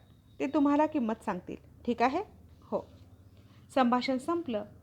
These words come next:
तिनं संपवलंच. तत्परतेने ती येणाऱ्या प्रेक्षकांकडे वळली आणि त्यांना पत्रिका देण्यात त्यांनी विचारलेली माहिती सांगण्यात घडून गेली. प्रोफेसर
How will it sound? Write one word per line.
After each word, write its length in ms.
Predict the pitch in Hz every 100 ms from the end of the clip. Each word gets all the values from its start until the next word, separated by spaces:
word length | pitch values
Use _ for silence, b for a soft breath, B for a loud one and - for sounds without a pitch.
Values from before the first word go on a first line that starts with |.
| - - -
तिनं 160 | 233
संपवलंच. 720 | 240 233 214 277 247 - - - - - b b 269
तत्परतेने 560 | 269 349 330 320 320
ती 120 | 330
येणाऱ्या 380 | 302 254 269 285
प्रेक्षकांकडे 640 | 294 233 - 247 247 240 226
वळली 480 | 262 320 285 233
आणि 220 | 233 220 220
त्यांना 220 | 220 233
पत्रिका 420 | 226 208 254 269
देण्यात 300 | 190 185 190 - _ -
त्यांनी 220 | 214 220
विचारलेली 540 | 220 - 285 277 269
माहिती 320 | 240 202 214
सांगण्यात 360 | 240 214 180 220 -
घडून 320 | 226 233 214 175
गेली. 220 | 170 - - _ _ _ b b b b b -
प्रोफेसर 480 | 226 240 240 240